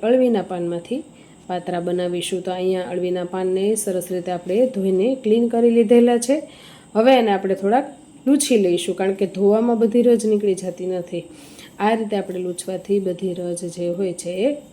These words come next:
સરસ રીતે ક્લીન થઈ જાય છે. ને થોડું ઘણું પણ પાણી હજી જો દેખાતું હોય તો એને આપણે થોડોક સમય માટે થઈને પંખા નીચે પણ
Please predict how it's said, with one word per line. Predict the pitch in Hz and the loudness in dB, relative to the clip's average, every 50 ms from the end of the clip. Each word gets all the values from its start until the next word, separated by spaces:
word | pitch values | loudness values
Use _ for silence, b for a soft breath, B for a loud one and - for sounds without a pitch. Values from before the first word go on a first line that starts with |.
| - - | -10 -6
સરસ | - 220 226 220 214 208 | -2 0 0 0 -2 -4
રીતે | 190 180 175 208 240 311 - - - - - | -8 -8 -6 -4 -6 -6 -6 -12 -14 -6 -2
ક્લીન | 247 254 262 247 226 | 0 2 2 2 0
થઈ | - 220 208 196 | 2 2 2 2
જાય | 190 - 202 190 185 | 2 2 0 0 -2
છે. | 190 - 202 190 190 B B B B B B B B B - | -2 -4 -4 -4 -6 B B B B B B B B B 2
ને | 220 233 240 | 4 4 4
થોડું | 233 226 - 262 277 285 269 | 4 4 4 4 6 6 6
ઘણું | 233 277 277 269 269 262 | 6 6 6 6 4 2
પણ | 269 254 247 | 0 -2 0
પાણી | 247 - 240 247 247 247 247 240 | -2 -2 -2 0 0 0 2 2
હજી | 240 226 240 240 233 | 2 2 2 2 4
જો | 240 233 | 4 4
દેખાતું | 214 208 208 214 - - 269 269 262 262 233 202 175 | 2 2 -2 -4 -2 0 0 0 2 2 0 0 0
હોય | 202 196 226 285 - B B B B B B B - - | -2 -4 -4 -4 -6 B B B B B B B 0 2
તો | 277 | 4
એને | 269 269 277 277 | 4 4 4 2
આપણે | 269 240 208 214 214 226 233 | 2 2 0 0 0 -2 0
થોડોક | 233 277 277 269 262 262 | 2 2 2 2 0 0
સમય | - - 214 202 190 185 | -2 -2 0 0 0 0
માટે | 185 190 185 185 185 - 185 | 0 0 -2 -2 -4 -8 -8
થઈને | - - 190 185 196 226 254 | -6 -4 -4 -2 0 -2 -2
પંખા | 254 254 247 247 240 247 240 220 | -2 -2 -2 -2 -2 -2 -2 -2
નીચે | 208 190 185 - 190 | 0 -2 -2 -4 -6
પણ | 185 - 233 294 311 | -6 -4 -4 -4 -4